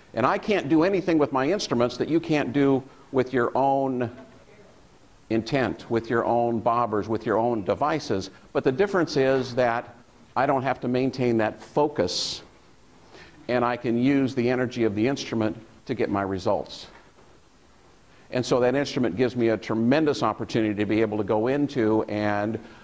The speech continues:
work with large tracts of land, herds of, of, of animals, large flocks, and I don't have to become part and parcel of what's going on there. And that led me on the trek where,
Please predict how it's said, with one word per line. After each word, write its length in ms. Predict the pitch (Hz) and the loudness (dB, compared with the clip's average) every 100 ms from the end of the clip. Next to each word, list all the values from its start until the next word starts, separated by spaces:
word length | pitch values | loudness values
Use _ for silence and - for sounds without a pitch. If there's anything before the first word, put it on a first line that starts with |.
| - | -10
work 320 | 113 143 135 | 0 0 0
with 280 | 123 110 107 - - | 0 0 0 -12 -6
large 380 | 110 113 117 - | 0 0 -2 -2
tracts 340 | 123 107 - | 0 0 -2
of 100 | 92 | -2
land, 520 | 101 110 104 92 78 - - - - - | 0 0 -2 -4 -6 -10 -20 -20 -20 -14
herds 380 | - 123 113 - | -2 0 0 0
of, 240 | 104 92 - | 0 0 -2
of, 260 | 87 87 - | 0 0 0
of 160 | 101 | 0
animals, 600 | 101 104 107 95 78 76 - - - | 0 0 -2 -4 -6 -8 -16 -20 -6
large 380 | 98 104 104 - | 0 2 2 -4
flocks, 720 | - 113 107 87 - - - - - - - | -2 0 2 0 -8 -14 -14 -18 -20 -20 -10
and 180 | 98 104 | -4 -2
I 100 | 104 | 0
don't 240 | 104 120 113 | 0 -2 -2
have 280 | 113 110 - | -4 -4 -8
to 80 | |
become 520 | 95 95 110 104 107 90 - - - - - - - - - - | -6 -4 -2 0 -2 -6 -14 -20 -20 -20 -20 -20 -20 -20 -20 -12
part 260 | - 123 110 | -2 0 0
and 100 | 104 | -2
parcel 480 | - 113 113 98 92 | 0 0 0 -2 0
of 120 | 90 | 0
what's 180 | 101 - | -2 -2
going 260 | 101 95 | -2 0
on 220 | 98 113 107 | 0 0 0
there. 240 | 85 82 - - - - - - - - - - - - - 139 - - - - - - - | -2 -4 -12 -20 -20 -20 -20 -20 -20 -20 -20 -20 -20 -20 -20 -20 -20 -20 -20 -20 -20 -14 0
And 120 | 139 | 2
that 180 | 160 131 | 2 4
led 180 | 170 151 | 2 2
me 100 | 147 | 2
on 160 | 139 | 2
the 80 | 127 | 0
trek 380 | - 147 135 - | 0 -2 0 0
where, 300 | 131 120 | 0 0